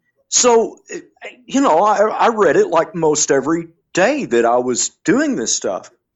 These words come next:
And then all of a sudden, about two thousand eight, you know, like I say, this period here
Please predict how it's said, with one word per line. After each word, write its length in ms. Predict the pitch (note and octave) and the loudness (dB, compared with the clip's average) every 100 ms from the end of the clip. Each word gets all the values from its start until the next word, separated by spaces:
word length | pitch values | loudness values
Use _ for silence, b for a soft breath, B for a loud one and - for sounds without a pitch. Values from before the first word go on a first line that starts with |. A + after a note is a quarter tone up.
| _ _ _ | _ _ _
And 160 | E3 G3 | 0 2
then 100 | C4 | 2
all 160 | D#4 | 2
of 80 | D4+ | 0
a 60 | B3+ | 0
sudden, 340 | - C4+ A#3+ | 0 0 -2
about 540 | D#3 E3+ E3+ - - - | -4 -2 -2 -4 -10 -12
two 160 | G#3+ | -6
thousand 360 | A#3+ C4 B3+ C4 | 0 0 0 -2
eight, 420 | D4+ A#3+ G#2 - | -2 -2 -4 -8
you 120 | C#3+ | -8
know, 140 | A#2+ A2+ | -6 -6
like 300 | D3+ C#3 A3 | -6 -8 -6
I 60 | |
say, 480 | A3 - G3+ G3 F#3+ | -4 -2 -2 -2 -4
this 260 | E3+ E3+ - | -2 -2 -4
period 680 | - B3 C4+ G#3 A2+ - - | -6 -6 -4 -2 -2 -4 -14
here 300 | G#2+ - - | -16 -16 -18